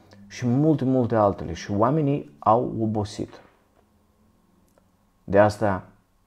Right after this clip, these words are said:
astăzi, să le ceri oamenilor ceva, oamenii trebuie să aibă încredere. Noi toți, și voi, dragi prieteni, dar și eu, trebuie să am încredere că ceea ce va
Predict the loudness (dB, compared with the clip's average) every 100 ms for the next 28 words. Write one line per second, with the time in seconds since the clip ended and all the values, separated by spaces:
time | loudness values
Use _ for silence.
0 | _ _ _ _ 4 4 2 -6 -6 -8
1 | -6 -4 -2 0 2 4 2 2 -2 -4
2 | -6 -10 -18 _ _ _ _ _ _ _
3 | _ _ -10 -4 -2 0 -2 -4 -10 -16
4 | _ _ _ _ _ _ _ _ _ _
5 | _ _ _ -8 -4 -2 -2 -2 0 2
6 | 2 0 -2 -2 -2 -4 -10 -16 _ _
7 | _ _ -4 -2 -2 2 4 4 0 -20
8 | _ _ _ _ _ _ _ _ _ _
9 | _ _ _ -10 -4 2 4 4 2 0
10 | -4 -4 -8 -16 -20 _ _ -4 -2 -2
11 | 0 2 2 0 -4 -4 -4 -2 -4 0
12 | 0 2 0 -4 -6 _ -20 -20 _ -8
13 | -4 2 2 2 0 0 4 4 2